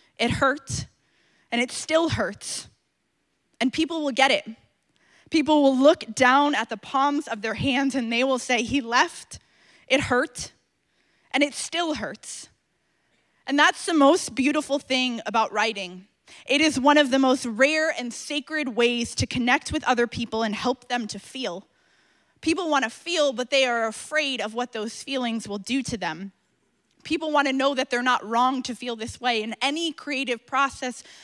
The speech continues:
lends itself to that in the output. The abili-, ability to give people a Me Too moment, a moment where we in this room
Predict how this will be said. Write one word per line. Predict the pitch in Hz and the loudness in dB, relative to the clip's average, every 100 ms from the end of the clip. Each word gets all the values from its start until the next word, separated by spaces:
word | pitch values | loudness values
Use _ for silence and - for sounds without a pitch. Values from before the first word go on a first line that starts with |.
| - | -14
lends | 240 262 285 262 | 0 2 2 0
itself | 254 - 240 214 | -6 -4 -4 -4
to | - | -8
that | 220 214 214 | 0 0 0
in | |
the | 226 214 | -2 0
output. | 220 - 240 - - - _ - - | 0 0 -8 -8 -10 -14 _ -20 -4
The | 254 | -2
abili-, | 233 285 302 311 294 - | 2 4 4 4 -2 -4
ability | 226 294 302 302 | 2 2 2 -2
to | 277 | -4
give | 233 247 262 262 | -4 0 0 -2
people | - 240 220 214 208 _ _ - | -12 -8 -6 -6 -8 _ _ -6
a | |
Me | 247 247 285 | -4 -2 -4
Too | - - 262 | -4 -6 -4
moment, | 220 220 156 175 - - _ _ - | -6 -6 -12 -16 -18 -20 _ _ -6
a | 240 | -2
moment | 254 254 294 302 226 | 0 2 2 0 0
where | 233 | -2
we | 226 262 294 285 | -2 -2 -2 -2
in | 247 254 | -4 -4
this | 247 - | -6 -8
room | 233 240 254 | -6 -4 -6